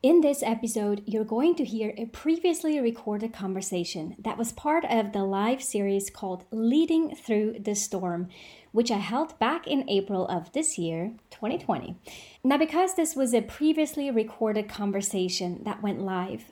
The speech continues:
the audio quality is not as good as usual. And even this quick intro here has a lower quality than what you might be used to.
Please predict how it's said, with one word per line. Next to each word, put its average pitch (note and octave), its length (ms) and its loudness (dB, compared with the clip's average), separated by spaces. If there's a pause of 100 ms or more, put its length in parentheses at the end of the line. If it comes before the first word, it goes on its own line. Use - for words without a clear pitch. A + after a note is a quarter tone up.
the B3 300 2
audio D#4 280 2
quality B3 500 2
is A#3 280 -2
not D#4 420 2
as B3+ 220 -4
good G#3+ 380 2
as F#3 420 -2
usual. G3 680 -2 (640)
And B3+ 160 2
even F4 340 6
this C#4+ 220 2
quick - 460 -4
intro C4 340 0
here F3 380 -2
has A3+ 320 0
a B3 80 6
lower C4+ 400 4
quality G#3 880 2
than G3 520 2
what F#3 280 0
you G3+ 200 2
might F#3+ 360 -2
be A3+ 60 0
used F3+ 400 0
to. - 240 -8